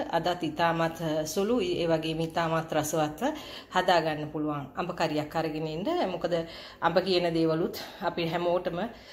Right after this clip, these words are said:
ඉතාමත් පහසුවෙන් හොයාගන්න පුළුවන් අතර, ඒ වගේම මේ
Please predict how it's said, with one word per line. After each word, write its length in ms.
ඉතාමත් 460
පහසුවෙන් 420
හොයාගන්න 540
පුළුවන් 320
අතර, 220
ඒ 200
වගේම 320
මේ 220